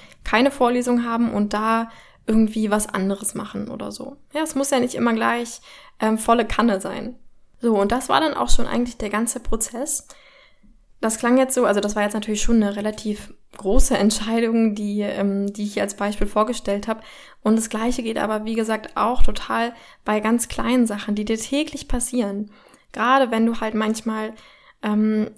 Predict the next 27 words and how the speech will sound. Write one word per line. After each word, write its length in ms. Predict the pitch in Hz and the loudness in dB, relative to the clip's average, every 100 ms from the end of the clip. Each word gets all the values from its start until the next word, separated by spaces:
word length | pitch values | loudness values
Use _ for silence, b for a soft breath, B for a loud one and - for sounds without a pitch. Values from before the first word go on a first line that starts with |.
| _ - | _ -6
ja, 400 | 208 220 226 220 | -4 -2 0 -2
dich 180 | 214 | -2
lieber 240 | 247 233 220 | 0 2 2
so 80 | 220 | 0
ein 40 | |
bisschen 260 | 220 - 226 | -2 -2 -2
zurücknimmst, 880 | - 220 269 254 226 220 226 226 | -2 0 0 2 2 4 2 2
weil 140 | 202 208 | 0 0
du 60 | |
irgendwie 460 | 214 214 214 214 214 B B B | 0 -4 -4 -6 -6 B B B
niemanden 340 | 233 233 226 | 4 6 6
verletzen 560 | 220 214 214 240 - 220 | 4 2 0 0 0 2
willst 340 | 214 214 214 | 2 0 -2
oder 180 | 190 196 | -4 -4
sowas, 440 | 196 208 226 - B B B - | -4 -6 -6 -8 B B B 0
dann 120 | 208 | 2
ist 120 | 226 | 2
es 80 | - | 0
ja 120 | 233 | -2
sehr 260 | 214 226 - | 0 0 -2
oft 200 | 233 - | -4 -4
so, 80 | |
dass 200 | 202 214 | -4 -4
du 60 | - | -4
merkst, 280 | 226 226 - | -4 -4 -10
"Ah, 320 | - 254 269 | -12 -8 -6
irgendwas 540 | - 240 247 233 240 | -2 0 0 -2 -4